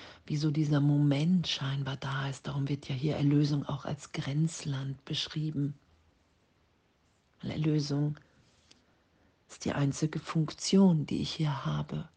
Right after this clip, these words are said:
Vergebung und Erlösung sind eins, sind dasselbe, so gesehen. Weil es wird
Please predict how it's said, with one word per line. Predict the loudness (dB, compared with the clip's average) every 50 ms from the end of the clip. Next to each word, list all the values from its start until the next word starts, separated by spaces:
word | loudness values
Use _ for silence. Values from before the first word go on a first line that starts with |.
| _ _ _ _ _ _ _ _ _ _ _ _ _ _ _ _ _ _ _ _ _ _ _ _ _ _ _ _ _ _ _ _ _
Vergebung | -14 -8 -4 -2 0 2 2 2 2
und | 2 0
Erlösung | 0 -2 -2 0 0 0 0 0 0 0 0 0
sind | 0 0 2 2 2 0 -2 -6 -4 0
eins, | 0 2 2 4 2 2 2 0 -2 -8 -14 -16 _ _ _ _ _ _ _ _ _ _ _ _ _ _ _ _ _ _ _ _ _ _
sind | -10 -4 -2 -2 0 0
dasselbe, | -2 -4 -4 -4 -2 2 2 2 2 2 0 -2 -4 -4 -6
so | -10 -10 -8 -6
gesehen. | -4 -4 -4 -2 -2 -2 -2 -2 -4 -6 -10 -16 -20 _ _ _ _ _ _ _ _ _ _ _ _ _ _ _ _ _ _ _ _ _ _ _ _ _ _ _ _ _ _ _ _ _ _ _ _ _ _ _ _ _ -20 -20 _ _ _ _ _ _ _ _ _ _ _ _ _ _ _ -4
Weil | -4 -4
es | -4 -4 -4 2 4
wird | 6 6 6 6 2 0 -4 -20